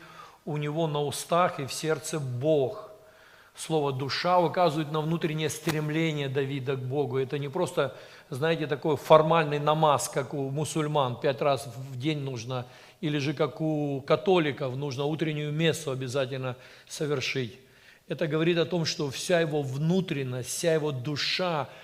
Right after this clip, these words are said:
всё его естество, его сердце, мысли, его воля, они напращи-, на-, направлены к Богу.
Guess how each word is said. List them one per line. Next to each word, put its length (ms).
всё 260
его 160
естество, 920
его 280
сердце, 680
мысли, 760
его 260
воля, 520
они 160
напращи-, 720
на-, 240
направлены 680
к 80
Богу. 800